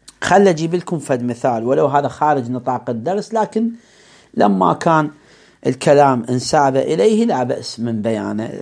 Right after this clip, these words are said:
لأنه لعله أساتذتكم مثلًا ما شارحي أو شارحي وأنتو ناسي أو مثلًا من هالقبيل هذا.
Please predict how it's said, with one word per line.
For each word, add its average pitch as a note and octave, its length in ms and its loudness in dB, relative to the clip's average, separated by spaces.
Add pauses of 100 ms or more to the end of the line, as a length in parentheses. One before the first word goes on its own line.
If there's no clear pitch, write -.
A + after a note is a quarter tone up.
(200)
لأنه A#2 380 2
لعله A#2 500 2
أساتذتكم B2 760 -6
مثلًا B2+ 280 -4
ما C3+ 260 2
شارحي A#2 400 -2
أو C3+ 160 -2
شارحي A#2+ 380 -2
وأنتو B2 300 -4
ناسي C3 500 -2
أو D3 100 4
مثلًا C#3 400 -2 (520)
من B2+ 120 2
هالقبيل F#2+ 460 -2
هذا. - 240 -10